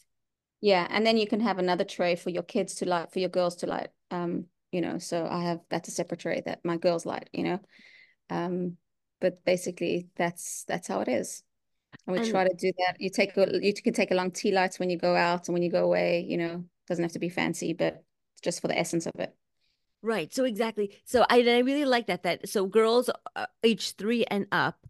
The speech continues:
Speaker 2: can light their
Speaker 1: Mm-hmm.
Speaker 2: own Shabbos candles, like, their very own Shabbos candles. Um, you know,
Speaker 1: Yeah, from,
Speaker 2: different
Speaker 1: from
Speaker 2: scents.
Speaker 1: the age that they can understand, like, that they're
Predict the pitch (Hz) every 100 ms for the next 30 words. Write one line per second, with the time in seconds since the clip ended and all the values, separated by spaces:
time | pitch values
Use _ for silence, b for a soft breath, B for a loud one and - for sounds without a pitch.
0 | _ - 214 190 185 196 - 180 180 180
1 | 147 151 - 156 113 147 175 196 190 202
2 | 202 202 185 156 151 - 139 90 - -
3 | - 127 69 - 208 285 240 202 - 285
4 | 359 - 254 - - 233 226 226 214 202
5 | 196 - 196 185 170 170 165 - 165 _
6 | 170 165 160